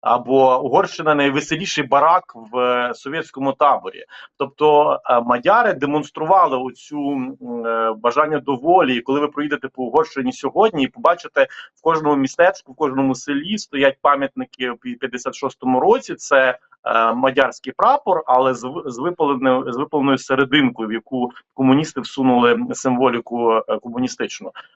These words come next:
Тобто, е, тоді були дуже, дуже живі оці всі враження. Угорщина врешті мала кордон з Австрією безпосередній кордон,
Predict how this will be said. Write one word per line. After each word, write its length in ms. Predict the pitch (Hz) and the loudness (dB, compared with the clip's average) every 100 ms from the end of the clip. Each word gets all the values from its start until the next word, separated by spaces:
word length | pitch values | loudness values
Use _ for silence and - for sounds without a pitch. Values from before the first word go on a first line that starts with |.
| - | -4
Тобто, 600 | 135 - 151 139 143 131 131 - | -4 0 2 6 6 4 0 -2
е, 360 | 123 120 117 | 2 4 2
тоді 220 | 113 143 185 | 0 -8 -6
були 200 | 175 175 | -2 -2
дуже, 440 | 165 185 147 160 | -2 -4 -2 -4
дуже 320 | 131 151 143 | -4 -4 -6
живі 460 | 104 147 120 170 180 | -4 -6 -6 -4 -2
оці 260 | 135 - | -2 -2
всі 200 | 131 - | -6 -4
враження. 360 | 131 135 113 117 | 0 0 0 -6
Угорщина 520 | 180 123 233 - 165 147 | -4 0 0 0 -8 -4
врешті 340 | 196 190 147 | -4 -6 -4
мала 220 | 143 165 | 0 0
кордон 360 | 143 139 160 135 | -2 -6 -8 -6
з 80 | - | 0
Австрією 720 | 156 170 - 120 113 107 95 _ _ _ - - | 0 0 -6 -12 -10 -12 -16 _ _ _ -10 -4
безпосередній 680 | 139 - 143 165 165 151 | -4 -4 -2 2 2 0
кордон, 500 | 139 147 131 196 226 | -2 0 4 2 2